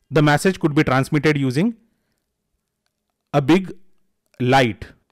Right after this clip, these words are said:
a big fluorescent bulb also, if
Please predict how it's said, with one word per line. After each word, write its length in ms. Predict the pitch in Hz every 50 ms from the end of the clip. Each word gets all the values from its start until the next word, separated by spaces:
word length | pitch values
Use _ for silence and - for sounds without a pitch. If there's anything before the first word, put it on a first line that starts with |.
| _ _ -
a 100 | - 151
big 220 | 139 160 208 202 -
fluorescent 560 | - 151 151 151 156 156 - - 175 165 127
bulb 240 | 131 135 143 135 127
also, 400 | 120 113 101 - - 156 226 - _ _ _ _ _ _ _ _ -
if 460 | - 139 139 143 - - - - -